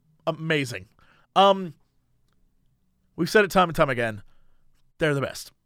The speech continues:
We don't even need to say it anymore. We keep saying it. Right now, you can get, if you're a first-time purchaser,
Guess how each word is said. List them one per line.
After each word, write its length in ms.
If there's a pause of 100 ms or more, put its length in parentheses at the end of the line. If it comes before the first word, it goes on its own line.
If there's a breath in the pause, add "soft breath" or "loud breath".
(240)
We 100
don't 160
even 160
need 160
to 80
say 160
it 80
anymore. 420
We 120
keep 180
saying 300
it. 200 (920)
Right 280
now, 360 (1200)
you 400
can 260
get, 240
if 100
you're 140
a 40
first-time 520
purchaser, 560